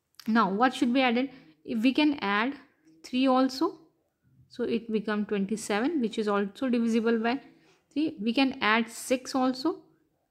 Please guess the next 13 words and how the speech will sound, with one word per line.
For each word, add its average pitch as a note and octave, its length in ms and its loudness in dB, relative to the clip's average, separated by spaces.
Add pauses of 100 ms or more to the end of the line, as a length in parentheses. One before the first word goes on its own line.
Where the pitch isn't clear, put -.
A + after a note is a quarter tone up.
(360)
so - 140 -8
it A3 140 -4
make G#3+ 360 -2
thirty, G#3+ 640 -2 (160)
or C#4+ 200 6
we C#4 140 2
can B3+ 260 0
add A#3 340 -2 (480)
nine, G3+ 500 2
so - 180 -6 (100)
it G#3 120 -14
become A3 400 -2 (800)
thirty-three. A3 540 -4